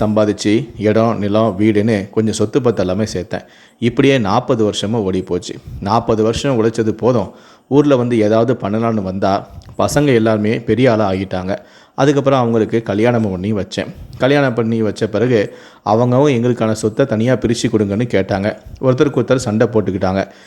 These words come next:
என்னடா இது, கொ-, ச-, சொத்துக்காக இப்படி அடிச்சிருக்காங்களே, அடிச்சுக்கிட்டு இருக்காங்களே அப்படின்னு சொல்லிட்டு, "உங்களை எல்லாத்துக்கும் தேவையான சொத்தை நான் பிரிச்சு கொடுத்துறேன்னு," சொல்லிட்டு சொத்து பத்து எல்லாத்தையுமே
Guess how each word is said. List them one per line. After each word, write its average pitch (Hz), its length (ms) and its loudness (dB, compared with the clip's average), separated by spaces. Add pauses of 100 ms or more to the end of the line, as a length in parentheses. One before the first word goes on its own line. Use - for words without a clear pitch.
(200)
என்னடா 131 280 2
இது, 120 280 0
கொ-, 110 200 0
ச-, 104 160 0
சொத்துக்காக 123 480 0
இப்படி 117 180 2
அடிச்சிருக்காங்களே, 107 640 0
அடிச்சுக்கிட்டு 110 440 -2
இருக்காங்களே 107 380 0
அப்படின்னு 98 200 -2
சொல்லிட்டு, 117 440 0 (240)
"உங்களை 120 280 2
எல்லாத்துக்கும் 131 360 2
தேவையான 117 340 0
சொத்தை 104 340 -4
நான் 110 120 -2
பிரிச்சு 113 220 -2
கொடுத்துறேன்னு," 101 440 -2
சொல்லிட்டு 104 500 0 (760)
சொத்து 127 320 2
பத்து 120 200 2
எல்லாத்தையுமே 110 440 0